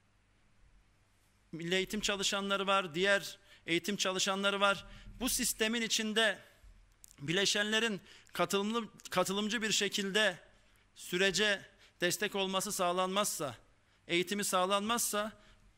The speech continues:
bu projelerin başarılı olma şansı yok. Tabii raporumuz çok detaylı. Bunu bütün basın mensubu arkadaşlarla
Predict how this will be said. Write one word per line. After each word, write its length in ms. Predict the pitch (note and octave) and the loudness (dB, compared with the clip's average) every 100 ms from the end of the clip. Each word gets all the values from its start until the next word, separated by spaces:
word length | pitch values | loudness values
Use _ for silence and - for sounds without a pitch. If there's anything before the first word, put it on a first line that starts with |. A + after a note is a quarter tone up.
| - | -10
bu 100 | A3 | -4
projelerin 640 | G#3 F#3 D#3+ E3 G#3 A3+ - | 0 0 2 0 -2 -6 -14
başarılı 460 | C#3+ D#3+ E3+ D#3+ E3+ | -4 -2 0 -2 -2
olma 400 | D3 C#3+ E3 E3+ - | -4 -4 -4 -6 -12
şansı 480 | - - C#3 B2+ E3+ | -8 -4 -4 -4 -2
yok. 300 | C#3+ B2 - - - - _ _ _ | -2 -4 -12 -20 -20 -20 _ _ _
Tabii 360 | F#3 G3 G3+ G3+ - - - | 0 2 0 -2 -14 -20 -2
raporumuz 380 | F3+ F#3+ G3 G3+ | 0 0 -2 -2
çok 240 | G#3 D#3+ | -4 0
detaylı. 600 | F3+ F#3 F#3 F3+ F3 G#3 G3 - _ - _ - | -2 2 2 4 0 -2 -6 -20 _ -20 _ -2
Bunu 180 | F#3 | -2
bütün 380 | F3+ - A3 G#3 - | -2 -2 -2 -2 -4
basın 320 | E3+ E3+ F#3+ | -2 -2 -4
mensubu 320 | F3+ E3+ D#3+ | -4 -4 -2
arkadaşlarla 920 | E3 D#3 D#3+ D#3+ - F3 D#3+ F3+ G3 | -2 -2 -2 -2 0 2 2 0 0